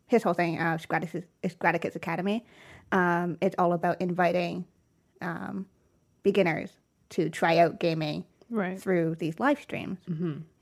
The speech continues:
Speaker 1: And so we ended up coming across, um, we're talking about safety tools. And then we were kinda like, "Wait, it's really hard to find any form of centralized information about safety tools."
Speaker 2: Right, yeah.
Speaker 1: Like, there's, <laughs> and the thing is, with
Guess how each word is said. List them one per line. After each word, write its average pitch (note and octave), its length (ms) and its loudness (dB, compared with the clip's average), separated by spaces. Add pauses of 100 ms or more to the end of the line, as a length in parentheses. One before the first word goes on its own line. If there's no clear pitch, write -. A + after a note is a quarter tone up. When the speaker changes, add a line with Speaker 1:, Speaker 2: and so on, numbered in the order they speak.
Speaker 1:
And F3+ 200 0
so E3+ 240 2
we E3+ 80 2
ended E3+ 180 0
up - 120 -4
coming E3 200 -2
across, D#3+ 480 -4
um, F#3 340 -4
we're F3+ 100 -2
talking F3 300 -2
about F3+ 180 -4
safety C#4+ 280 0
tools. - 420 -8 (680)
And G3+ 140 4
then F#3+ 140 2
we F#3+ 80 4
were F#3+ 60 4
kinda G3+ 220 2
like, F#3+ 200 2
"Wait, F#3+ 440 2 (500)
it's E4 160 4
really D4+ 280 8
hard C#4+ 300 2
to C#4 60 2
find B3 440 0
any G#3+ 220 0
form G3+ 240 -2
of G3 100 -2
centralized E3+ 840 0 (260)
information F#3 800 0 (300)
about F#3 180 0
safety F3 260 -2
tools." - 380 -8 (140)
Speaker 2:
Right, F#3 380 -2
yeah. F3 180 -2
Speaker 1:
Like, E3 220 -2
there's, E3+ 220 -2 (180)
<laughs> - 260 0
and F3+ 400 0 (260)
the G3+ 80 -2
thing G3 200 2
is, F#3 160 2
with F3 180 2